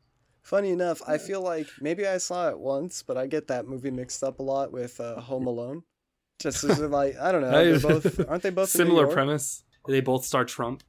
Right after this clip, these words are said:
Speaker 1: Do they, are, are they both in New York? No, they both take place in Tum-, uh, Trump
Speaker 2: No.
Speaker 1: Tower.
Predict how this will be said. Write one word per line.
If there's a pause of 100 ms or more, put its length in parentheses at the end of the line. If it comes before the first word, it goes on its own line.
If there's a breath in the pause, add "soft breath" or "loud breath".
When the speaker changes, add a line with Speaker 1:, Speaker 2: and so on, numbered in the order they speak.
(120)
Speaker 1:
Do
they,
are,
are
they
both
in
New
York? (240)
No,
they
both
take
place
in
Tum-,
uh,
Trump
Speaker 2:
No.
Speaker 1:
Tower.